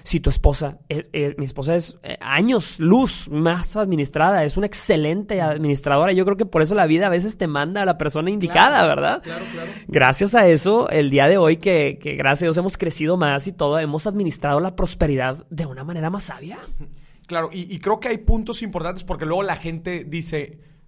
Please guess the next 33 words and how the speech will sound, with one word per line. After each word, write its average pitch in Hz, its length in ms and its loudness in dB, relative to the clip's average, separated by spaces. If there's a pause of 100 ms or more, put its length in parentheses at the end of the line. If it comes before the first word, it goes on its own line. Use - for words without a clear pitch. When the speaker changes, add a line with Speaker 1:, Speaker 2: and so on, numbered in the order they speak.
Speaker 2:
"No, 277 200 -4
pues 294 160 -10
mi 254 140 -8
dinámica 240 480 -10
funciona". 185 580 -6
Speaker 1:
Ujú. 170 320 -10 (140)
Speaker 2:
Pero, 160 480 -4 (260)
¿qué 240 360 -6
es - 200 -12
que 165 140 -6
funcione? 135 540 -12
¿Qué - 140 -12
Speaker 1:
Exacto. 247 200 -10
Speaker 2:
significa 208 480 -4
que 185 140 -6
funcione? 139 480 -6 (880)
Creo 202 300 4
yo 196 300 0
que 190 360 -4 (520)
mientras, 175 640 -2 (600)
y, 175 80 -20 (160)
y, - 120 -20 (120)
yo 180 100 6
lo 196 100 4
considero 175 340 2
do-, 170 120 2
dos 160 240 2
puntos. 139 440 0
Uno, 190 500 2
cuando 156 300 2
la 147 260 0
pareja 175 420 0
vive 165 600 -6